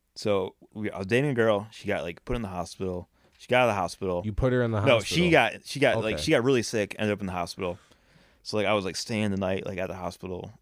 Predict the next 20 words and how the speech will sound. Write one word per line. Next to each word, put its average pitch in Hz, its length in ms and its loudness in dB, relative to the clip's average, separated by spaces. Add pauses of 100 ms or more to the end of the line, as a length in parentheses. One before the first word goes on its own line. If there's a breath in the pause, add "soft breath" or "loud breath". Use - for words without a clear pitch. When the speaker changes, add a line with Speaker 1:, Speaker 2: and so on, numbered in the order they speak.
(220)
Speaker 2:
Uh-huh. 85 320 -6
Speaker 1:
She 92 60 -6
gets 117 160 -2
out 156 60 8
of 139 60 4
the 117 100 2
hospital, 98 400 -4 (340)
dumps 98 320 0
me. - 220 -14 (500 soft breath)
Speaker 2:
Yeah. 92 80 -10 (220)
Speaker 1:
But 120 100 -2
not 127 180 6
after 113 240 2
I 104 60 4
get 107 160 2
in 90 80 -4
a 85 80 -6
car 104 260 0
accident. 87 540 -6 (720 soft breath)
Like, 92 160 -8